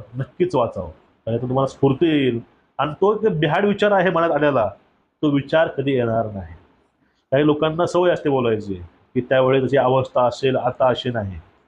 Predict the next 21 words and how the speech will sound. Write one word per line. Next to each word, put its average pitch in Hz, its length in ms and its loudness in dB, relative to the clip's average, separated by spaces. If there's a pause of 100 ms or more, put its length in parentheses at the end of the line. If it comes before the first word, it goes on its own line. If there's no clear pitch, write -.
(300)
आता 120 260 0
तशी 170 240 0
काहीशी 156 440 0
अवस्था 170 400 2
आहे, 156 120 2
कारण 156 280 0 (140)
त्या 165 160 4
व्यक्तीचं 175 520 -2
कार्याची 170 600 0
दखल 160 420 -2 (460)
पूर्ण 156 220 2
जगाने 151 420 2
घेतली 147 300 0
आहे, 123 180 2
पण 139 200 -2
आपल्याच 135 500 0
मातीतला 139 520 -2
व्यक्ती, 127 460 -2
आपल्याच 135 540 2
मातीतील 131 400 -4 (420)
छत्रपती 135 560 0